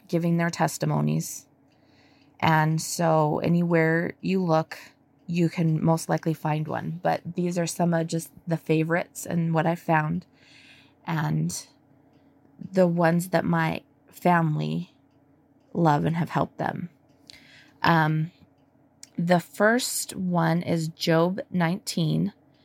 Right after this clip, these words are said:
twenty-five through twenty-seven. And the next one is Joseph Smith History one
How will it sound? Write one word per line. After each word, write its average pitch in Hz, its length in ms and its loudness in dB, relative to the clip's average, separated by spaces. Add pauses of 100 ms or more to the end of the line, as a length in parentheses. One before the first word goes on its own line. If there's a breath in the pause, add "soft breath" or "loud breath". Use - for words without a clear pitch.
(540 soft breath)
twenty-five 175 680 2
through 190 180 -2
twenty-seven. 185 840 0 (1700 soft breath)
And 170 880 2 (1500 loud breath)
the 165 360 4
next 170 800 0
one 170 680 -2 (1160 soft breath)
is 175 240 2
Joseph 175 420 0
Smith 220 320 -4
History 160 600 -2
one 170 560 0